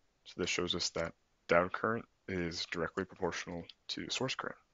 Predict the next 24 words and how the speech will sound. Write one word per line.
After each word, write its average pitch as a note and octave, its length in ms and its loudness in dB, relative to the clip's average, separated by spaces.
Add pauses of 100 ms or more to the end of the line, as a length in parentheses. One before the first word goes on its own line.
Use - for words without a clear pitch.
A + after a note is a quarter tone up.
(1160)
So - 120 -12
a E2+ 40 -4
little E2 60 -8
tidbit - 360 -6
there. F#2 180 2 (1300)
Then F#2 140 -4
again, G2+ 220 6
for G#2 140 -2
the F2 340 -4 (540)
diode F#2+ 200 2
current G2+ 220 4
at F2 60 -4
seven G2 180 0
hundred F2+ 240 -2
fifty - 260 0
millivolts, C3 460 -2
we F#2+ 80 -2
know F#2 160 4
that E2+ 220 6 (800)
if G#2 160 4
we F2+ 180 0 (100)
add G2 260 6
sixty - 360 4
millivolts, C#3+ 580 -2